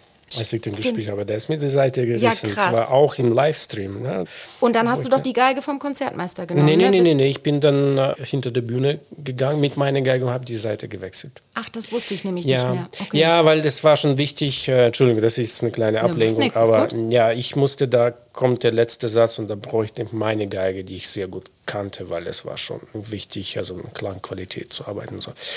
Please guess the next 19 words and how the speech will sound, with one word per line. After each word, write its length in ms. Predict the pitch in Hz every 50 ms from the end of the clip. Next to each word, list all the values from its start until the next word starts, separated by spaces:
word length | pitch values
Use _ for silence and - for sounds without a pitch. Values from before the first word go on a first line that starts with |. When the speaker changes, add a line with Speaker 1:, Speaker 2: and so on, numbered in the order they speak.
| - - -
Speaker 1:
Ja, 200 | 151 160 156 127
was 160 | 131 135 - -
war 120 | 160 151
das, 100 | 151 139
eine 120 | 127 135
Badehose? 680 | 131 147 156 147 139 120 110 110 110 107 127 151 165 - - - 208 196 - - - - - - - - - 127
Oder, 300 | 131 131 147 147 156 151 - -
oder 120 | 143 151 143
was 180 | 175 170 - -
noch? 160 | 180 202 190 - - -
Speaker 2:
<laughs> 140 | - - -
Ja, 80 | 220 220
Speaker 1:
Und 60 | 165
mit 80 | 165 -
Speaker 2:
eben. 120 | - 240
Speaker 1:
drei 240 | 202 160 151 160 151
Seiten. 520 | 135 156 165 170 170 160 - 127 113 101 - - _ -
Puh. 240 | - 120 113 107 95 - - _ _ - - - - - - _
Mit 320 | - 117 113 117 120 120